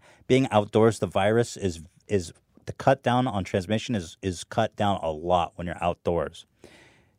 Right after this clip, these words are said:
It's mostly spread indoors in close proximity without masks. That's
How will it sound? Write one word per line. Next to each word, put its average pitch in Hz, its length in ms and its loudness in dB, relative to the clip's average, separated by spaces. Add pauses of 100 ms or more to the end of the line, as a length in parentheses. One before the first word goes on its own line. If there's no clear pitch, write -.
It's - 200 -2
mostly 147 420 4
spread 101 560 2
indoors 101 720 2 (960)
in 101 80 2
close 117 300 4
proximity 95 760 2 (140)
without 101 320 4
masks. - 720 -6
That's - 340 0